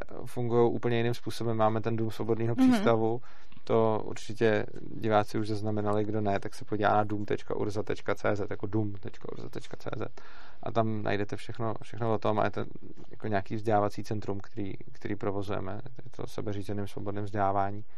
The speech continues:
Speaker 1: A zase to je úplně jako jiný způsob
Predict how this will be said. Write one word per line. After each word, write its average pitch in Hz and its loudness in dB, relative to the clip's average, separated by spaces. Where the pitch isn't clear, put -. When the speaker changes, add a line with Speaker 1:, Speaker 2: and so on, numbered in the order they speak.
Speaker 1:
A 104 6
zase 117 2
to - 0
je 107 4
úplně 113 2
jako - -2
jiný 131 6
způsob 127 4